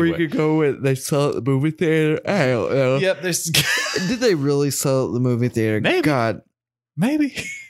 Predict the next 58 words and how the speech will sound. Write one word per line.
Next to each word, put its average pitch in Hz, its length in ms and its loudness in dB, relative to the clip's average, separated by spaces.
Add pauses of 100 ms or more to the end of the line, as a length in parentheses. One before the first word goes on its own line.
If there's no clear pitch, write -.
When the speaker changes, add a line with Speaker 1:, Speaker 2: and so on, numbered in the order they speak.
(120)
Speaker 1:
What 233 340 -2
movie 160 360 0
theater 120 360 0
in 110 120 0
their 139 200 0
right 123 380 0
fucking 107 480 -2
mind 107 320 0
would 98 160 -4
be 101 80 -2
showing 107 460 -2
this 107 180 -2
stupid - 500 -2
piece 95 280 -2
of 147 80 -2
shit? 101 100 0
Speaker 2:
Anyways, 87 400 -4
I 107 80 -2
can 120 160 -4
tell 135 140 -2
you 123 80 0
Speaker 1:
This 170 100 2
Speaker 2:
that 170 80 2
Speaker 1:
is 139 100 -2
Speaker 2:
it 147 40 2
Speaker 1:
not 135 80 2
Speaker 2:
made 120 60 0
Speaker 1:
a - 20 0
cult 101 320 -2
classic. 90 460 -2
This 117 200 0
is 113 160 0
just 101 220 -2
a - 40 -2
cult. - 380 -8 (220)
Speaker 2:
it 110 100 -6
made 104 220 -4
five 80 520 -6
million 85 300 -4
dollars 78 300 -6
at - 100 -16
the - 60 -12
box - 400 -6
office 80 340 -6
in 67 80 -10
nineteen 71 400 -10
eighty-eight. 65 460 -8 (680)
So 104 240 0
adjusted 98 460 -2
for 101 120 -4
inflation, 107 520 -2
that's 87 240 -2
still 101 280 0
Speaker 1:
Oh. 95 120 -2
Speaker 2:
not 92 320 -2
that 92 220 0
much 87 280 -4
money. 107 160 0